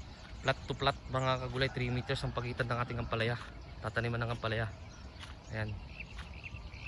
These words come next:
Ayan, three meters yan, mga kagulay. Hanggang doon din yan sa may pader. Ayan, hindi pa natatabunan lahat.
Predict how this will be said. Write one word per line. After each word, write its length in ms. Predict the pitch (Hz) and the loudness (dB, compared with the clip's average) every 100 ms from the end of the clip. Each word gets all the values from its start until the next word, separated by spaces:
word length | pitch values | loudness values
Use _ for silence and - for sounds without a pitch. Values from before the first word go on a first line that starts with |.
| - - | -8 -6
Ayan, 160 | 98 92 | -4 -4
three 160 | - 107 | -2 -2
meters 340 | 107 101 113 - | 0 0 -2 0
yan, 160 | 117 107 | -2 0
mga 240 | 101 101 | 2 2
kagulay. 400 | - 95 98 - - - - - - - - - - - - - - - | 0 0 0 0 -2 -2 -6 -8 -10 -8 -8 -8 -10 -10 -10 -8 -8 -4
Hanggang 160 | 101 101 | -2 0
doon 100 | 101 107 | -2 0
din 140 | 117 | 0
yan 60 | 123 | 0
sa 80 | 113 | 0
may 100 | 104 | -2
pader. 260 | 104 110 113 101 - - - - - - - - - - | 0 0 0 -2 -4 -6 -6 0 6 8 8 6 -2 -2
Ayan, 160 | 101 95 92 | 0 8 10
hindi 140 | 98 | 10
pa 80 | 123 | 10
natatabunan 640 | 120 120 120 120 120 120 | 8 8 6 6 4 6
lahat. 240 | 123 127 | 8 10